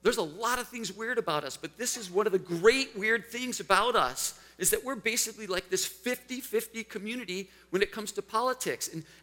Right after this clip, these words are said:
and being a community, this, this diverse is so rare. It is so,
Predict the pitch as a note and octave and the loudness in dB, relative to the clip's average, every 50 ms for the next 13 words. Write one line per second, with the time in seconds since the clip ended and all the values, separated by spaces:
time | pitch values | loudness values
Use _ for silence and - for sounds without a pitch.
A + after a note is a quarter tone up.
0 | - G3+ F#3 F3 D3 - - G#3+ B3 C#4+ D#4 D4+ C4+ - - - - G#3 G3+ A3 | -4 -2 -2 -2 -6 -8 -6 -4 -2 0 0 0 -2 -4 -8 -8 -10 -8 -6 -4
1 | B3+ C#4+ C4 G3 D#3 C#3+ C#3+ D3 C#3+ F3 A#3+ A#3 - - - - _ _ _ - | -2 -2 -4 -4 -6 -6 -8 -4 -4 -2 -2 -2 -2 -4 -6 -14 _ _ _ -18
2 | D3 D#3 F#3+ B3+ C#4 - - F3+ G#3 G3+ - D#3 - B3 B3 B3 - - - - | -8 -6 -2 -2 0 -2 0 2 0 0 0 -4 -8 -6 -4 -4 -6 -4 -2 0
3 | G#3+ G#3+ G3 - E3 - - - - - - - - - C#4+ C4 B3 C4 C4+ B3+ | 0 2 0 0 -2 -2 -2 0 2 2 2 2 2 2 2 2 0 0 -4 0
4 | A#3+ B3 B3+ B3 B3+ B3+ A#3+ G#3+ F#3+ D3+ A#2+ - - - _ _ _ _ _ _ | 2 4 4 6 6 4 4 2 0 -2 -4 -8 -16 -20 _ _ _ _ _ _
5 | _ _ _ _ _ _ _ _ _ _ _ _ _ _ _ _ _ _ - A#3+ | _ _ _ _ _ _ _ _ _ _ _ _ _ _ _ _ _ _ -6 -4
6 | B3+ B3+ B3 - - - - - A#3 A#3+ A#3+ - | -2 -2 0 2 2 2 2 0 2 0 0 0